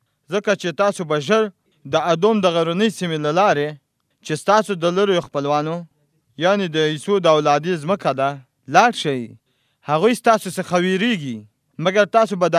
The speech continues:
هغوی سره جنګ نه پیل کوئ، ځکه چې زه به د هغوی د ځمکې څخه تاسو ته یو متر مربع ځمکه هم در نه کړم. ما ادوم د عیسو اولادې ته ورکړی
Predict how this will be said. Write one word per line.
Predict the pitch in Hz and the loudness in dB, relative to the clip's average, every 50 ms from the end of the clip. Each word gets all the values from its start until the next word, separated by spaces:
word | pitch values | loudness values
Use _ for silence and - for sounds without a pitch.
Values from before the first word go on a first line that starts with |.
| 160 165 | 0 0
هغوی | 165 170 208 208 | -2 -2 -2 -2
سره | - 185 175 170 165 | 0 0 0 0 0
جنګ | 151 190 196 190 190 202 | 0 0 0 0 0 -2
نه | |
پیل | 202 - 180 151 135 120 - | -2 0 0 -2 -2 -2 -6
کوئ، | 135 120 120 110 107 101 _ _ _ _ _ - | -8 -8 -8 -10 -12 -16 _ _ _ _ _ -2
ځکه | 147 202 233 220 247 214 - | 0 0 2 2 0 -2 0
چې | 185 180 160 | -2 -2 0
زه | 208 | 0
به | 208 185 190 | 2 2 2
د | 170 170 165 135 | 2 2 0 0
هغوی | 165 165 160 202 220 | 0 -2 0 0 0
د | 165 175 156 135 | -2 -2 -4 -2
ځمکې | 180 233 240 - 226 - | -2 -4 -2 -4 -6 -6
څخه | - 214 - 208 196 190 180 _ _ _ _ _ _ _ | -4 -2 0 0 0 -2 -4 _ _ _ _ _ _ _
تاسو | - 196 220 214 202 202 | 4 4 4 4 0 -2
ته | 180 - 190 190 | -2 0 0 0
یو | 190 190 | 0 0
متر | 190 170 - 165 156 160 | -2 -2 -2 -4 -4 -2
مربع | 156 151 151 151 147 185 196 | -2 -2 -2 0 2 2 2
ځمکه | 175 170 190 196 - - 165 160 | 2 0 -4 -4 -4 -4 -2 0
هم | 202 247 240 185 | 2 2 2 2
در | 185 175 170 170 | 2 2 2 0
نه | 170 - | -2 -2
کړم. | - 170 170 180 175 160 _ _ _ _ _ _ _ - | -4 -4 -6 -6 -8 -12 _ _ _ _ _ _ _ -6
ما | 151 175 196 220 214 196 | 0 4 4 6 6 4
ادوم | 180 160 185 214 226 214 | 2 2 0 0 0 2
د | 180 170 165 165 | 0 0 0 0
عیسو | 156 - - 214 214 208 | -2 -4 -4 0 2 4
اولادې | 175 160 151 156 151 156 151 156 202 202 - | 4 4 2 2 0 0 0 0 -2 -2 -2
ته | - 160 156 | 0 -2 -2
ورکړی | 151 147 - 220 214 185 | -2 -2 -2 -2 -2 -2